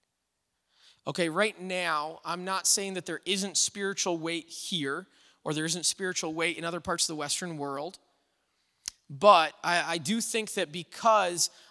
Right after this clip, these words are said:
uh, one of Satan's biggest weapons right now, uh, in, in our area of the world is that people just don't believe he's real.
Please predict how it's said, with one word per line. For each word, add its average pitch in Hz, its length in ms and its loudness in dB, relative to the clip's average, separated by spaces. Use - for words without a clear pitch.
uh, 165 260 0
one 175 200 -2
of 214 80 4
Satan's 196 360 4
biggest 196 300 -2
weapons 190 680 -2
right 180 240 0
now, 151 320 0
uh, 147 260 0
in, 165 160 -6
in 175 140 -4
our 196 240 2
area 196 320 2
of 151 120 -2
the 165 80 -2
world 156 440 -4
is 170 160 -2
that 175 120 -2
people 233 280 -2
just 165 240 -2
don't 175 240 2
believe 170 460 -6
he's 160 240 -8
real. 160 400 -6